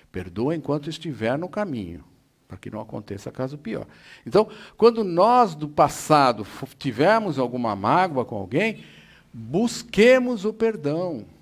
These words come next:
nosso. Perdão nosso. O outro é problema do outro.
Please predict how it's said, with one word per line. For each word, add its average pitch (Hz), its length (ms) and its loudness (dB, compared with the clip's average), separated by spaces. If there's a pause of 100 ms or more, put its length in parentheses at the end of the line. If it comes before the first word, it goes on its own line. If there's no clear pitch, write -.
(800)
nosso. 147 840 2 (1000)
Perdão 220 500 2
nosso. 120 580 -2 (640)
O 101 220 -8
outro 214 640 -4 (320)
é - 80 -14
problema 117 420 -6
do 175 140 -6
outro. 110 560 -8